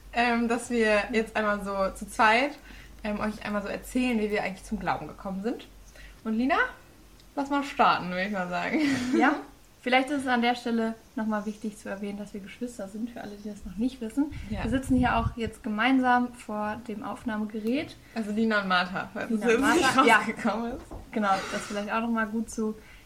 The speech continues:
Speaker 2: ähm, sagen, weil ihr uns ja nicht seht. Und, äh, dadurch, dass wir halt Geschwister sind, ist es bei uns, glaub ich, ziemlich ähnlich. Wir sind so zusammen aufgewachsen. Ähm,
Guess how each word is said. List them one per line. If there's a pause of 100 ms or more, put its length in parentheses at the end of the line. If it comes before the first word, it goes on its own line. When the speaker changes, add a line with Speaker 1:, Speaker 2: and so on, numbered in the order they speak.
(140)
Speaker 2:
ähm, (380)
sagen,
weil
ihr
uns
ja
nicht
seht. (840)
Und,
äh,
dadurch,
dass
wir
halt
Geschwister
sind,
ist
es
bei
uns,
glaub
ich,
ziemlich
ähnlich.
Wir
sind
so
zusammen
aufgewachsen. (540)
Ähm,